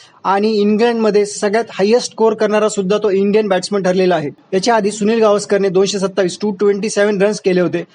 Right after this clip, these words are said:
पण काल शुभमन गिलने टू सिक्स्टी नाईन रन्स केले आणि तो हायेस्ट स्कोरर ठरलेला आहे इंग्लंडमध्ये. शुभमन गिल सोबत रवींद्र जडेजा, रवींद्र जडेजाने पण चांगली पार्टनरशिप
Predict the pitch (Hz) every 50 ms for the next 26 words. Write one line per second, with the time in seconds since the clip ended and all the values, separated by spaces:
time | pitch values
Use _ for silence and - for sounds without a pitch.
0 | _ _ - 202 208 208 180 - 202 202 208 202 202 208 196 170 - 196 180 202
1 | 208 208 185 190 196 196 196 - 240 233 - - 220 214 - - - 254 226 202
2 | 202 220 226 214 214 202 - - 196 180 160 147 180 190 185 214 208 170 156 180
3 | 202 214 240 240 - - 196 - - 202 202 214 220 214 185 190 190 196 196 196
4 | 190 190 185 180 190 196 196 180 170 151 135 123 - _ _ _ _ - - -
5 | 208 190 190 247 247 247 214 247 247 - - 226 220 233 226 - 175 180 196 208
6 | 202 208 202 175 190 185 175 165 151 143 127 - - 180 180 190 202 214 202 190
7 | 196 196 196 196 202 208 202 208 208 175 - 175 165 180 196 196 - 180 170 -
8 | 196 190 - 190 185